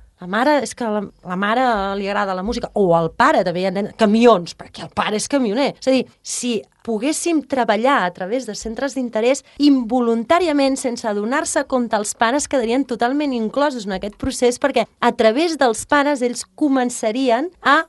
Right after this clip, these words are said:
obrir aquesta curiositat. Nosaltres els hi donem per un cantó i ells l'obren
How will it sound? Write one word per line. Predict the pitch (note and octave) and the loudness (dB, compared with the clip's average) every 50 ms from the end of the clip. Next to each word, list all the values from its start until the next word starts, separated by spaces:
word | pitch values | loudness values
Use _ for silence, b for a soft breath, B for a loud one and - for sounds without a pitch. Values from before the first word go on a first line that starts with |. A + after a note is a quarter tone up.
| _ _ | _ _
obrir | C4+ C4 B3 D4+ C#4 C#4 D4+ E4 | 0 2 4 6 6 6 6 4
aquesta | E4+ D#4+ D4 - - D#4 | 4 2 0 0 -2 -2
curiositat. | - D4+ C#4+ C#4 B3 C4+ C4+ D4+ C#4+ A#3 | -2 0 0 0 0 0 2 2 2 2
Nosaltres | A3+ A3+ A3 A#3 C4+ C4+ C4+ C4 A#3+ G#3+ F3+ G#3 | 2 2 2 4 4 4 4 2 0 -2 -2 -4
els | G3 G3 E3+ G#3+ | -6 -4 -2 -2
hi | G#3 | -2
donem | G#3 A#3+ C#4 D4 C#4+ | 0 0 -2 0 0
per | - D4+ D#4 | 0 0 0
un | D4 C#4+ | -2 -2
cantó | - D4 D4 C#4+ - D#4+ D#4 | -2 -2 -2 0 0 -2 -2
i | C#4+ | 0
ells | C#4 C4+ C4 - - | 0 -2 -2 -2 -2
l'obren | C#4 C4+ C#4 C#4 C4+ A3+ B3 B3 C#4 E4 | 0 2 2 2 2 2 2 2 0 0